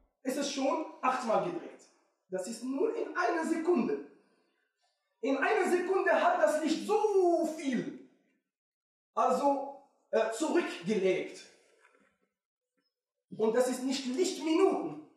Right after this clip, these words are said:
denn die Sonne ist nur um die Ecke. Die ist ja zwölf Minuten von uns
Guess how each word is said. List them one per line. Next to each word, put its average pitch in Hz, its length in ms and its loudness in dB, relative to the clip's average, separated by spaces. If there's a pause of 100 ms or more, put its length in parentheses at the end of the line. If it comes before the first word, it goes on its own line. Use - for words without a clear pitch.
(440)
denn 240 180 -2
die 277 100 -4
Sonne 302 600 4 (920)
ist - 200 -10
nur 285 260 0
um 254 100 2
die 277 160 -2
Ecke. 269 440 0 (340)
Die 247 80 -16
ist 226 140 -12
ja 226 200 2
zwölf 277 440 -4
Minuten 247 500 -2
von 208 240 -6
uns - 380 -8